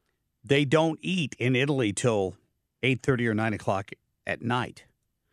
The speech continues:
which is the weird thing, because here they'll tell you. In fact, I heard a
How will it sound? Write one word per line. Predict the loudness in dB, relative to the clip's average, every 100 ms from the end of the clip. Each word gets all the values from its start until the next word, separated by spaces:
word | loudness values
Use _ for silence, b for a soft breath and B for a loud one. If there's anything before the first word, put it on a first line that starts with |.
| _ _ -4
which | 0
is | 0
the | 0
weird | 0 2 2 0
thing, | -2 -2
because | 0 0 2
here | 0 2
they'll | 2
tell | 2 0 2
you. | 0
In | 0
fact, | 0 0
I | 0
heard | 0 2
a | 0